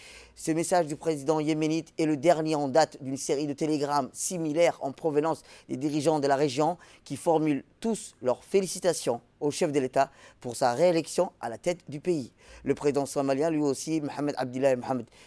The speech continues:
Di Farmajo, a fait partie des dirigeants de la région qui ont fait parvenir des messages de félicitations au président Ismaël Omar Guelleh. Je forme le vœu que votre réélection soit une dynamique nouvelle dans votre ré-, détermination plutôt à conduire votre pays et votre peuple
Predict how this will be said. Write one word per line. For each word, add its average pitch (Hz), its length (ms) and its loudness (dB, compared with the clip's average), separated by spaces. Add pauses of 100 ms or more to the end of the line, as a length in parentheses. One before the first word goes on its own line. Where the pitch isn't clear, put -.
Di 127 80 -8
Farmajo, 131 360 -2
a 143 100 6
fait 147 160 -2
partie 160 280 -4
des 147 120 -2
dirigeants 143 480 -2
de 139 60 -2
la 135 100 2
région 143 320 -2
qui - 120 -6
ont 120 60 -4
fait 151 260 -2 (120)
parvenir 151 480 2
des 131 100 -2
messages 131 360 0
de 127 80 -6
félicitations 135 600 -4 (360)
au - 100 -2
président 143 380 0
Ismaël 139 340 -2
Omar 143 160 0
Guelleh. 135 340 0 (280)
Je 127 100 -6
forme 139 320 0
le 156 140 2
vœu 165 260 4
que - 120 -6
votre 135 260 -2
réélection 143 640 0
soit 160 320 2 (100)
une 131 160 -6
dynamique 147 480 -4
nouvelle 156 420 2 (300)
dans 190 200 0
votre 139 460 -2
ré-, 151 160 -4 (480)
détermination 156 680 -2
plutôt 151 400 -4
à 160 200 4 (120)
conduire 127 440 -2
votre 131 300 -6
pays 131 360 -4 (240)
et 165 60 0
votre 156 280 0
peuple 131 280 -2